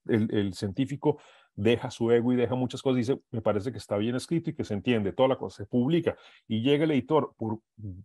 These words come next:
por razón de alguien, de alguien, de alguien y cambia el titular y se convierte,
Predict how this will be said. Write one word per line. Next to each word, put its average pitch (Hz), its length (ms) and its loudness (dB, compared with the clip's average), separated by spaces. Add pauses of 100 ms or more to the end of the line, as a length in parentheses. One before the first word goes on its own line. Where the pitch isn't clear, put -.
(320)
por 107 320 0
razón 147 420 0
de 156 140 0
alguien, 156 380 2
de 139 100 -2
alguien, 139 240 -2
de 143 80 0
alguien 135 300 -2
y 117 80 -8
cambia 127 680 0 (480)
el 98 160 -4
titular 110 520 4
y 117 100 0
se - 160 -10
convierte, 107 960 0